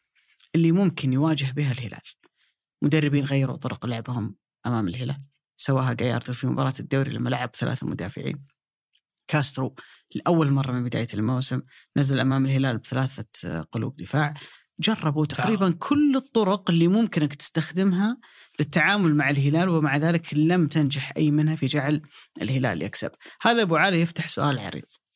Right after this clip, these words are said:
Speaker 1: ليش؟ ليش كل هالحلول استخدمت وطبقت ضد الهلال ومع ذلك الهلال قاعد يكسب؟ ترى ممكن نقول إنه جودة لاعبين، عناصر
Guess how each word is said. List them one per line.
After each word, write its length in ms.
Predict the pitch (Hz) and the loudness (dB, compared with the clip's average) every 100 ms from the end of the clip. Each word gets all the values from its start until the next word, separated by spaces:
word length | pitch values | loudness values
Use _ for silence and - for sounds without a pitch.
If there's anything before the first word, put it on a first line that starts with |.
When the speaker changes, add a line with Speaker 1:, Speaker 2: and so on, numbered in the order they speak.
| _ _ - | _ _ -4
Speaker 1:
ليش؟ 480 | 135 - - - - _ _ _ - - - - 294 | -2 -2 -8 -10 -16 _ _ _ -20 -20 -20 -4 0
ليش 180 | 294 | 0
كل 200 | - 277 | 0 2
هالحلول 640 | 202 160 - 131 120 127 - _ _ _ _ - | 4 2 0 0 0 -4 -8 _ _ _ _ -6
استخدمت 640 | - 190 190 147 131 139 139 | -2 0 -2 0 0 0 -2
وطبقت 640 | - 170 165 127 135 - | -2 -2 -2 -4 -4 0
ضد 160 | 151 143 | -2 -2
الهلال 400 | 127 123 127 - - - _ _ _ - | -4 -4 -6 -8 -20 -20 _ _ _ 0
ومع 220 | 208 180 | 2 2
ذلك 260 | 165 180 139 | 2 0 0
الهلال 200 | 135 117 | 0 -4
قاعد 260 | - - | -10 -12
يكسب؟ 240 | - - - - | -8 -8 -8 -2
ترى 160 | 294 320 | 2 4
ممكن 380 | 294 - 160 | 4 4 2
نقول 280 | 156 180 175 | 4 2 2
إنه 380 | 139 131 127 131 - _ _ _ _ _ _ _ - | 2 2 0 -4 -10 _ _ _ _ _ _ _ 0
جودة 200 | 151 131 | 2 0
لاعبين، 580 | 127 120 - 117 120 139 - _ _ _ _ _ _ - | -2 -4 -4 -4 -4 -6 -16 _ _ _ _ _ _ -4
عناصر 540 | 143 147 139 - 123 | 0 2 2 -2 -6